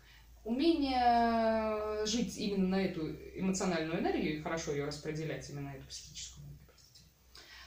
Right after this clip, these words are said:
а, это и есть, э, ключ к счастливой жизни без всяких выгораний.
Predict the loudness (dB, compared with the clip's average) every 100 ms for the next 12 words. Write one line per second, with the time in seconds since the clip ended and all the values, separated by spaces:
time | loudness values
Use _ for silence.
0 | -20 -20 -12 -12 -10 -12 -10 -6 0 2
1 | 0 2 4 4 4 0 -2 -2 -2 0
2 | 4 4 4 2 0 0 0 -2 -4 -4
3 | -6 -6 -8 -6 -6 -8 -14 -20